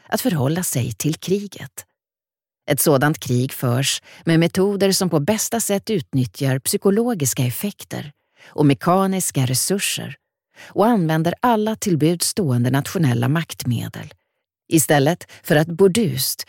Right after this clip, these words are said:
gå lös på motståndarens starkaste fästen. Vilka svåra val man än ställs inför måste det strategiska utfallet först och främst vara ett bättre fredstillstånd,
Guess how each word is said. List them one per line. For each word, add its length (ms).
gå 180
lös 460
på 140
motståndarens 960
starkaste 680
fästen. 680
Vilka 360
svåra 420
val 380
man 160
än 160
ställs 460
inför 600
måste 360
det 100
strategiska 800
utfallet 600
först 380
och 100
främst 400
vara 400
ett 160
bättre 580
fredstillstånd, 1160